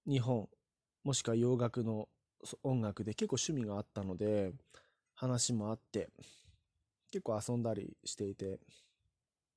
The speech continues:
でも、あの、もう、ちょっと言葉古いんですが、ダンスサークルの女子たちって、もう本当にまさにギャルって感じです、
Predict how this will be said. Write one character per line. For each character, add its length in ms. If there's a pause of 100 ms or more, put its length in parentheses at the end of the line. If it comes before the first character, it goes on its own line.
(1300)
で 80
も、 260 (400)
あ 100
の、 380 (960)
も 340
う、 40 (260)
ち 80
ょ 20
っ 20
と 80
言 220
葉 140
古 180
い 40
ん 40
で 80
す 120
が、 360 (760)
ダ 200
ン 80
ス 160
サ 160
ー 80
ク 120
ル 80
の 80
女 120
子 100
た 120
ち 180
っ 60
て、 260
も 220
う 100
本 160
当 140
に 80
ま 140
さ 100
に 240
ギ 100
ャ 80
ル 100
っ 20 (200)
て 100
感 200
じ 100
で 120
す、 160